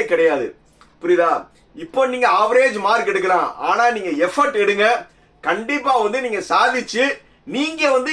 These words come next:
எனக்கு வந்து பிளஸ் டூ மார்க் எடுத்த பிறகு, "சார்,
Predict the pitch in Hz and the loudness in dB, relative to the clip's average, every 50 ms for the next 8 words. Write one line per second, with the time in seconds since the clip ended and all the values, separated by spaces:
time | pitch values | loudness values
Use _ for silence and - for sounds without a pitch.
0 | 294 247 226 220 220 214 202 214 214 214 254 262 247 233 220 202 190 180 170 - | 0 0 0 0 0 -2 -2 -4 -2 2 2 4 4 4 4 2 0 -2 -2 -4
1 | - 170 180 175 - - 240 240 208 185 175 170 196 226 220 - 196 190 175 185 | -4 -6 -6 -4 -4 -6 -6 -4 -2 0 2 2 2 2 2 0 -2 -4 -2 -2
2 | 185 170 - 170 170 170 165 175 190 202 202 202 - - _ _ _ _ _ _ | -2 -2 0 0 0 0 2 0 0 -2 -2 -4 -8 -12 _ _ _ _ _ _
3 | _ _ - 175 196 226 233 226 | _ _ -2 0 2 2 2 0